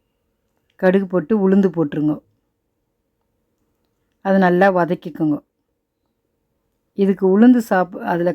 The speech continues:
காயில இந்த உளுந்து இருந்தா ரொம்ப நல்லா இருக்கும் சாப்பிட்றதுக்கு.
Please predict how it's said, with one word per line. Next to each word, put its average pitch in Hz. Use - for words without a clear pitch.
காயில 208
இந்த 175
உளுந்து 208
இருந்தா 175
ரொம்ப 170
நல்லா 160
இருக்கும் 151
சாப்பிட்றதுக்கு. 147